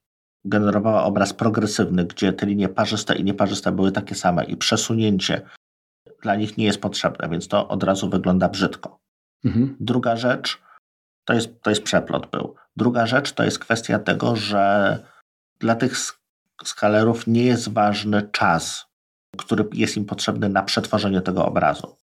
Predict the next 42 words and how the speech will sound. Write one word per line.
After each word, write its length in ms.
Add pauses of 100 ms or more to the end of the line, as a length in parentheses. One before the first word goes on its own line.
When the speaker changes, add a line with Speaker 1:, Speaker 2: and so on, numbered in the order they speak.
(260)
Speaker 1:
Więc 160
możemy 300
tam 160
wsadzić 360
byle 280
jaki 240
procesorek, 720 (340)
który, 240
no, 240
ważne, 260
żeby 220
tylko 240
tam 380 (560)
tą 140
kolejkę 460
miał 180
długą 340
i 60
tam 180
może 380 (460)
nam, 200
nie 120
wiem, 180
dziesięć 320
klatek, 480
y, 360
minąć, 480
dopóki 440
on 260
nie, 320
nie 140
wyśle. 360
No, 140
oglądając 580
film 240
i 60
tak 200
nam 140
to 100
nie 140
robi 240
różnicy. 460